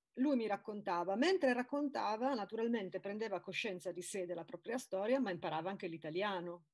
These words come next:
E io scrivevo su questo iPad, su questa panchina qui al porto, e mi ricordo che a volte qualcuno era se-, seduto vicino a noi e ci guardava perché sentiva questa storia pazzesca, diceva: "Incredibile", perché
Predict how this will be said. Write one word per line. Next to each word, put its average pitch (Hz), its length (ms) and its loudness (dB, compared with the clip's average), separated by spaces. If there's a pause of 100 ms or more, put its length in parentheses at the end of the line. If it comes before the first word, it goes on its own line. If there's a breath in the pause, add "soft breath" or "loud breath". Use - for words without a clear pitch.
(580 loud breath)
E 370 100 2
io 208 160 4
scrivevo 196 580 0
su 202 180 -10
questo 190 340 -2
iPad, 196 840 -2
su - 180 -10
questa 180 220 -4
panchina 185 680 -6
qui 190 220 -4
al 185 140 -4
porto, 214 640 -4 (680 loud breath)
e - 60 -4
mi 226 100 2
ricordo 269 300 4
che 285 80 2
a 262 40 2
volte 262 260 4
qualcuno 226 420 0
era 226 160 4
se-, 233 140 -6
seduto 233 340 2
vicino 233 360 0
a - 20 -2
noi 226 200 2
e - 20 2
ci 294 160 0
guardava 220 500 4
perché 254 220 0
sentiva 220 440 -2
questa 180 260 -4
storia 208 340 -2
pazzesca, 190 600 -4
diceva: 175 480 -6
"Incredibile", 180 920 -6
perché 277 360 2